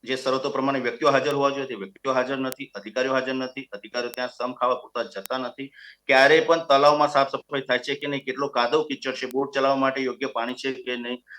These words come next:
બોટ કેવા પ્રકારની છે, બોટ ચલાવનાર વ્યક્તિ કોણ છે, સેવ સની લારી ચલાવનાર વ્યક્તિ બોટ ચલાવે છે અથવા રિક્ષા ચલાવનાર વ્યક્તિ જેને બોટ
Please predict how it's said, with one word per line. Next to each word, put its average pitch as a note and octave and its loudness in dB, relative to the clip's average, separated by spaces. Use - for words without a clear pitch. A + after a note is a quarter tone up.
બોટ F#3 4
કેવા D3 10
પ્રકારની B2+ 2
છે, B2 -8
બોટ C3 -4
ચલાવનાર D#3 2
વ્યક્તિ C#3+ -2
કોણ G#2+ -10
છે, G#2+ -10
સેવ F#3 4
સની F3 4
લારી E3 8
ચલાવનાર D3+ 4
વ્યક્તિ C3+ -4
બોટ D3 -2
ચલાવે B2+ 2
છે C3 -4
અથવા B2 -2
રિક્ષા C3+ -2
ચલાવનાર C#3+ -2
વ્યક્તિ C3 -6
જેને C3 -4
બોટ B2+ -2